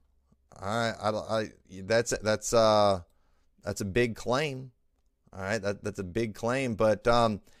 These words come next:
can you define the pre-wrath position?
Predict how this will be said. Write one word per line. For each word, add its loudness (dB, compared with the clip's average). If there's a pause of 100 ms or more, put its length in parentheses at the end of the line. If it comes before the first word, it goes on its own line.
(120)
can 2
you 2
define 2 (600)
the -2
pre-wrath 4
position? -2